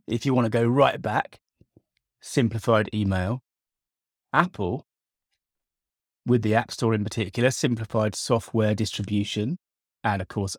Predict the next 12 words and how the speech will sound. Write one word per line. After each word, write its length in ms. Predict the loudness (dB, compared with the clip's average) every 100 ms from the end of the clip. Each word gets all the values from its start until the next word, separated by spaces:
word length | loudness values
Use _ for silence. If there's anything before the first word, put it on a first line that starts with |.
| -10
a 100 | -10
ton 320 | -8 0 2 2
of 80 |
other 220 | 0 0 -4
stuff. 500 | -6 -6 -6 -14 _ _ _ _ -20 -20 _ _
In 100 | -4
fact, 200 | 0 0
you 100 | 0
could 120 | 0 2
argue 360 | 2 2 0
that 160 | 0 -2 -2
the, 160 | -4